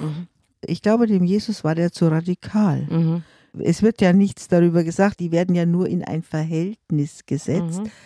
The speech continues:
Speaker 2: was vielleicht darauf schließen lässt, dass der Jesus tatsächlich ein Johannes-Nachfolger, Jünger oder
Speaker 1: Mhm.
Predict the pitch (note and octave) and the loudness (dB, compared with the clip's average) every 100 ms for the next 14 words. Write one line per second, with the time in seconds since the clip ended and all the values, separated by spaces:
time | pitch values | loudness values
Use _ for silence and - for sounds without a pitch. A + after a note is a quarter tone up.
0 | - - - E3 F#3+ - - - - F3+ | -20 -12 0 0 0 -8 -16 -18 -4 0
1 | E3 E3 G#3+ - F#3+ F3+ F3+ - - F#3 | 2 0 -2 -2 -2 0 -4 -6 -10 -10
2 | - E3+ D#3+ - D#3+ D#3+ - D#3 D#3+ - | -6 -2 0 0 -4 -4 0 0 0 -8
3 | _ _ D#3+ F3+ F#3 - D#3+ - F3 F#3+ | _ _ -2 0 0 0 0 2 0 0
4 | F3 - D3+ D3+ D3+ D#3+ D#3+ D#3+ - - | -2 -2 0 0 2 2 2 -2 -12 -20
5 | _ _ - D3 D3 - - F3 E3+ E3 | _ _ -4 0 0 -2 2 2 4 2
6 | D#3+ E3+ F3+ F3+ - E3 D#3+ D#3+ F#3 | 4 4 4 2 2 2 4 4 -2